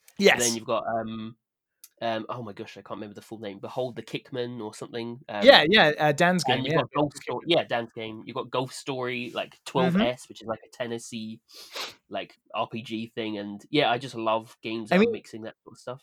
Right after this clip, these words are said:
Speaker 2: yeah, there is something inherently great about pulling from sports because they are games with rules, right? They have a logic
Speaker 1: Mm.
Speaker 2: to them so that you don't need to do the hard work of thinking of, like, a core loop or designing rules because they're already there. What you do is then you just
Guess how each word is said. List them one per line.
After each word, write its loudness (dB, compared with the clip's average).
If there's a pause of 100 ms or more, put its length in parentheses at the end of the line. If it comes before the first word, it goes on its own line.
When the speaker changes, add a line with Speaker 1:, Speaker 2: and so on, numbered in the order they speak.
(120)
Speaker 2:
yeah, 10
there 8
is 8
something 4
inherently 6
great 4
about 0
pulling 4
from -4
sports 6
because 0
they 4
are 12
games 2
with 0
rules, 2
right? 0
They 2
have 6
a 6
logic 4
Speaker 1:
Mm. -18
Speaker 2:
to -4
them 4 (240)
so 0
that 6
you 4
don't 8
need 2
to 0
do 0
the 4
hard 6
work 6
of -2
thinking 0
of, -2
like, -4 (440)
a 0
core 10
loop 2
or 4 (340)
designing 4
rules 6
because 4
they're 4
already 8
there. 6
What -2
you -2
do 6
is 2
then -4
you -6
just -2